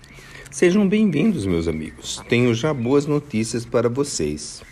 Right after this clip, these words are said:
Sabendo que viriam hoje pela primeira vez, o padre Murilo me solicitou para participar das atividades.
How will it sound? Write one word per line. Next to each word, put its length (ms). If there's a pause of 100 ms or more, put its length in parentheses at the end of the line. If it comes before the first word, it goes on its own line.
(480)
Sabendo 580
que 120
viriam 420
hoje 240
pela 240
primeira 420
vez, 500 (760)
o 80
padre 320
Murilo 500
me 140
solicitou 680
para 260
participar 680
das 200
atividades. 1000